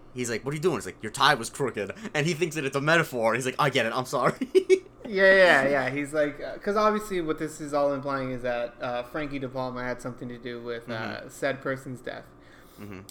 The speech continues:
Speaker 2: And, uh, yeah, you know, uh, d-, weird conversation. But anyway, so they get into it, and they get into who the target is. And it's a
Speaker 1: Mm-hmm.
Speaker 2: man named Stanley Greenblatt who lives in Ventura,
Speaker 1: Mm-hmm.
Speaker 2: and he's gotta go.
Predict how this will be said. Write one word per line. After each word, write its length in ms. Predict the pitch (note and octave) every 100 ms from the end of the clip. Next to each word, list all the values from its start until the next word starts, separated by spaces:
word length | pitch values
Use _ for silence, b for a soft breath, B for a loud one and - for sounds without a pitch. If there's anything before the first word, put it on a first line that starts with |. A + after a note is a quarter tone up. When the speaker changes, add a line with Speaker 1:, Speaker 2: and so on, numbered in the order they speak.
| -
Speaker 2:
And, 260 | B2+ B2+
uh, 220 | B2 B2 A#2+
yeah, 200 | A2+ A#2 A2+
you 120 | C3
know, 320 | A#2 A#2 B2+ - B2+
uh, 80 | C3 - - -
d-, 80 | - F#3
weird 220 | B3 A#3+
conversation. 680 | G#3 E3 C3+ C3 A#2+ A#2 A2 - B B -
But 380 | D3 C#3 C#3 -
anyway, 380 | F3+ D#3+ B2 B2+
so 220 | - D3
they 120 | D#3
get 180 | D#3+ E3
into 280 | D3 - C#3
it, 140 | C3 B2+
and 140 | C3+
they 60 | C3+
get 140 | D3+
into 280 | D3+ D#3 C#3
who 100 | C#3
the 120 | C3
target 340 | B2+ B2 A#2+
is. 300 | - A2 -
And 120 | A2 B2+
it's 220 | B2+ A2+
a 40 |
Speaker 1:
Mm-hmm. 60 | C3+
Speaker 2:
man 280 | D#3+ E3+ E3
named 240 | D#3 D3
Stanley 400 | - C#3+ C#3 C#3
Greenblatt 600 | B2+ C3 B2 B2 A#2 A#2 - B2+
who 80 | B2
lives 200 | C3 C#3+
in 60 |
Ventura, 540 | C#3 C3 C3 A#2 A2+ A2+ - B A2
Speaker 1:
Mm-hmm. 160 | G#2 G2+ -
Speaker 2:
and 100 | B2+
he's 160 | D#3+
gotta 240 | D#3+ D#3 D3
go. 240 | B2 G2